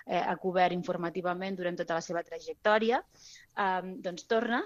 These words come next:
gairebé al final de la seva trajectòria, eh, i es troba amb aquesta situació, no?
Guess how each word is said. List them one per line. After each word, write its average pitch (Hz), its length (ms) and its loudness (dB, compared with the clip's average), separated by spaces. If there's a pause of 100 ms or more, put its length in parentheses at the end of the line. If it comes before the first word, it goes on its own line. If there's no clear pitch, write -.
(100)
gairebé 185 340 0
al 190 80 0
final 196 340 -2
de 185 100 -2
la 165 60 -2
seva 180 220 -4
trajectòria, 196 840 -2
eh, 175 260 -2
i 202 60 -6
es - 80 -12
troba 170 220 -8
amb 185 100 -8
aquesta 175 260 -14
situació, 156 580 -6
no? 214 200 -2